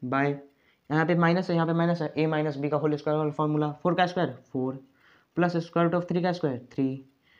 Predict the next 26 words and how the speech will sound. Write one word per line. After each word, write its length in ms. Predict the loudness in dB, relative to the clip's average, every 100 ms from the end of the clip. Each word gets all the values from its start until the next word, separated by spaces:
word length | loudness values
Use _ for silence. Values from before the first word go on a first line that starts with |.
| _
minus 340 | 0 2 2 2
टू 100 | 2
ए 80 | 4
बी 120 | 2
मतलब 340 | 0 -2 -2 -2
एट 200 | -4 -4
in, 120 | -6 -8 -20 _ _ _ _ -6
minus 260 | -2 0 2
टू 80 |
ए 40 | 0
बी 100 | 0
मतलब 400 | 0 0 -2 -6 _ _ -6
four 140 | -2 -2
into 320 | -2 0 -2 -2 -14 _ -18
square 220 | -10 -8
root 100 | -6
of 140 | -8
three, 180 | -8 -10 -10 -4
कोई 100 | 0
प्रॉब्लम 280 | 2 4 2
नहीं 480 | 0 -10 _ -8 -8
है। 120 | -10 -18 -20 -4
आगे 200 | 2 4
बढ़ते 180 | 4 0
हैं, 80 | 0
प्लस 300 | 2 2 -2